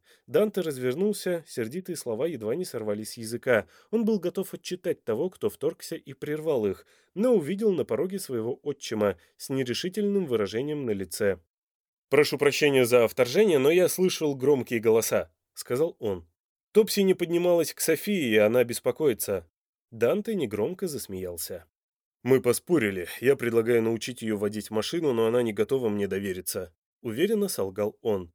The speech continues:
Не успевшая угнаться за его оправданием Топси заморгала.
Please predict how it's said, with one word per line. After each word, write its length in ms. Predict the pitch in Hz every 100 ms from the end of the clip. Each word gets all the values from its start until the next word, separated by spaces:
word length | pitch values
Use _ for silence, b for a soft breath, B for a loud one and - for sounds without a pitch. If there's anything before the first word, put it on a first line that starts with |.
| _ _ -
Не 140 | 151
успевшая 680 | 196 190 233 226 - 165 147
угнаться 600 | 139 120 143 165 - 123
за 140 | 117
его 200 | 117 120
оправданием 640 | 110 110 101 113 107 104
Топси 580 | 104 202 202 - 120 107 -
заморгала. 800 | 127 170 165 127 107 95 90